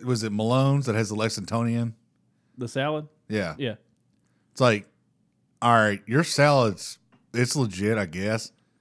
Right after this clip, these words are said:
Speaker 1: but you just made some ingredients like I would make at the house, and you should not be known for a salad.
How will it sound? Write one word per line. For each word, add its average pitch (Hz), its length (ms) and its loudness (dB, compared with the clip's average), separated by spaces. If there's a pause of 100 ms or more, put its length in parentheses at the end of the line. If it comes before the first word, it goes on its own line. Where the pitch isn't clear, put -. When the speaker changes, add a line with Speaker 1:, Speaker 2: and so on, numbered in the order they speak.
(380)
Speaker 1:
but 104 240 -4
you 123 120 -2
just 135 200 -2
made 107 280 0
some 107 100 -2
ingredients 101 540 -4
like 92 160 -6
I 95 100 -4
would 95 120 -6
make 95 140 -6
at 90 80 -14
the 87 60 -10
house, 98 480 -8 (420)
and 104 240 -4
you 107 120 -4
should 107 320 -4
not 107 280 -2
be 107 120 -2
known 101 440 -4 (600)
for - 380 -14
a - 40 -20
salad. - 540 -18